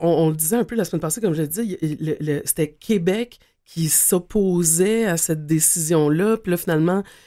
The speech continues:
la, la, la Cour suprême au niveau fédéral, le Canada, euh, les juges ont tous dit, euh, ont tous, euh, unanimement reconnu cette loi-là.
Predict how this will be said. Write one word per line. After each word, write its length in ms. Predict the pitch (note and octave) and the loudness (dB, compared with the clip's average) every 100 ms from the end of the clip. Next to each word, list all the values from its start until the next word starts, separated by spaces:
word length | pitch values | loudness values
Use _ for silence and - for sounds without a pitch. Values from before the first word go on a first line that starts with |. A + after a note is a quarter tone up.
| _ | _
la, 140 | D3+ D3 | -6 -4
la, 220 | D#3 C#3+ | -4 -6
la 160 | D3+ D3+ | -8 -12
Cour 280 | - G#3 F#3+ | -6 -6 -4
suprême 440 | - - F#3+ G3+ | -6 -4 -2 2
au 60 | F3 | 2
niveau 280 | D#3 D#3 E3+ | 2 0 -6
fédéral, 640 | - E3+ D#3+ D3 F3 G#3 | -4 0 0 0 -2 -2
le 140 | F#3+ | -2
Canada, 480 | D3+ F3 D#3+ D3+ D3+ | -4 -4 -2 -2 -4
euh, 480 | F#3+ G3+ - F3 E3 - D#3 E3 D3+ | -4 -4 -6 -8 -8 -12 -14 -12 -10
les 280 | E3 E3 D#3+ | -6 -4 -4
juges 420 | D#3+ G#3 A3+ E3 | -4 -2 -2 0
ont 120 | D3+ | -4
tous 320 | C#3+ G3+ E3+ | -2 -6 -6
dit, 320 | D#3 E3+ G3 - _ _ _ _ D#3 | -8 -12 -12 -16 _ _ _ _ -4
euh, 260 | D3 C#3+ D#3+ | -2 -2 -2
ont 140 | D#3 | -2
tous, 300 | D#3 G#3 - - | -2 -4 -6 -8
euh, 160 | E3+ F3+ - _ _ | -6 -6 -8 _ _
unanimement 600 | - A#3 G#3 F#3 E3 F3+ | 0 2 4 4 4 2
reconnu 340 | F#3 D#3+ D3+ E3+ | 0 -2 -2 -2
cette 280 | - C#3 - | -4 -6 -4
loi-là. 420 | C#3+ C3+ C3+ | -4 -2 -4